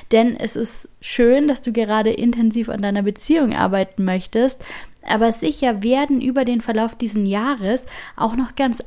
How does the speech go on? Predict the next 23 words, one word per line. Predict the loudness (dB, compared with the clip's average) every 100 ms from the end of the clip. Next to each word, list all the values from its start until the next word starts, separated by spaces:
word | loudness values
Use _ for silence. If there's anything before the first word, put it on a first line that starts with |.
| -4
andere | 2 4 4 0
Themen | -2 -2 0 -2
für | -4 -2 0
dich | -2 -2
relevant | -2 0 0 0 -2
werden, | 0 0 2 2 2 -14 -2
die | 0
dann | 2 2 2
eben | 2 0 0 0
deine | 2 0 0
Aufmerksamkeit | 0 2 2 2 -4 -6 -6 -6 -8 -8
brauchen. | -6 -4 -4 -8 -10 -10 -12 -16 -16 -8
Und | 2 2 4
deine | 4 4
Beziehungsvorsätze, | 2 -2 -2 0 2 0 0 -2 -2 -2 -4 -4 -2 0 0 -4 -20 -14 4
die | 4
werden | 6 0 2 -2 -2
früher | -2 0 0
oder | 0
später | -2 -4 -2 0
wahrscheinlich | 0 0 2 2
hinten | 2 2 2
runterfallen. | 0 0 -4 -6 -8 -8 -10